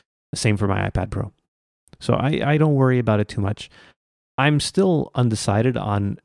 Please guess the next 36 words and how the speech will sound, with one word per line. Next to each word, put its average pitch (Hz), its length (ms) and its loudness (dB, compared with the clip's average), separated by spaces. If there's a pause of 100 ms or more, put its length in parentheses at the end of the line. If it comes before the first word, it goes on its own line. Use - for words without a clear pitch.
if - 180 -4
I 107 80 2
wanna 98 300 -2
switch - 420 -6
to 123 320 0
Face 120 400 -2
I 123 180 -2
D 131 400 -4
in 120 140 -2
the 120 60 -2
future, 135 400 -2
so 101 360 0 (440)
it's - 220 -6
making 110 440 0
my 101 200 0
choice - 680 0
of 92 640 -4 (560)
iPhones 104 640 -2 (360)
really 104 500 2
hard 110 500 -4 (360)
this 135 240 -6
year. 175 240 0 (420)
Um, 104 460 -4
and 127 180 -2
that's 190 160 2
something, 226 500 0
uh, 139 300 -2
I 139 120 2
was 131 180 2
asked 113 260 -2
about 135 380 -2
by 113 160 0
a 107 60 0
few 117 160 -4
people 123 440 0
is, 98 300 -6